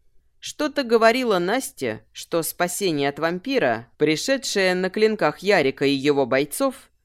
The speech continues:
вряд ли относилось именно к ней. Случай свел их вместе в одном городе и на одной улице. Воля короля столкнула на балу,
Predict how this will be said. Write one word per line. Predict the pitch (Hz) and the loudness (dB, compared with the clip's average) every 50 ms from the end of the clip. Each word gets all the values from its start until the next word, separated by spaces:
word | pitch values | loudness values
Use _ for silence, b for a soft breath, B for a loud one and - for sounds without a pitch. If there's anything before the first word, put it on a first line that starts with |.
| _ - | _ -10
вряд | 190 202 302 330 294 - - | -8 -2 0 0 0 0 2
ли | 139 | 0
относилось | 139 135 - - 151 147 143 - - 190 165 156 156 147 - - | 0 0 0 0 -2 -2 -2 0 -2 -2 0 0 -2 -4 -6 -6
именно | - 190 196 175 170 170 165 165 170 180 | -6 -4 -2 -2 -2 -2 -2 -2 -4 -6
к | - - - | -8 -8 -6
ней. | 196 175 131 110 101 107 - - _ _ _ _ _ _ _ _ | -4 -4 -4 -4 -6 -10 -16 -20 _ _ _ _ _ _ _ _
Случай | _ - - - 165 233 320 320 - - 135 123 120 113 | _ -14 -10 -6 -4 -2 -2 -2 -4 -4 -4 -4 -4 -4
свел | 113 - - 151 208 233 240 226 | -6 -10 0 4 4 4 4 4
их | 220 - 156 | 0 -2 -4
вместе | 147 156 160 175 180 - - - 170 | -4 -2 -2 -2 -2 -4 -6 -2 0
в | 156 | 2
одном | 160 156 156 170 170 165 160 151 | 0 0 0 -2 -2 -2 -4 -4
городе | 175 247 320 294 185 143 127 113 127 123 113 | -2 -2 0 2 2 0 0 -2 -4 -4 -4
и | - - - 160 170 | -6 -6 -4 -2 0
на | 180 185 190 202 | 0 0 0 0
одной | 196 190 208 247 277 254 - _ | -2 -2 -4 -4 -4 -4 -6 _
улице. | 151 135 123 113 117 - - - - 98 98 95 - _ _ _ _ _ _ | -6 -6 -4 -4 -6 -8 -10 -10 -10 -10 -12 -12 -16 _ _ _ _ _ _
Воля | - 127 135 156 160 147 143 | -8 0 2 4 4 4 4
короля | 135 - 147 131 127 123 123 131 165 233 262 | 2 2 2 2 2 2 2 2 0 0 -2
столкнула | - - - 185 185 180 - 170 185 214 240 247 247 | -4 -2 -2 -2 -2 -2 -2 0 0 0 2 0 0
на | 240 240 240 | 0 0 -2
балу, | 214 247 269 269 214 156 123 113 113 - | 0 -2 -2 -2 -2 -2 -4 -4 -6 -10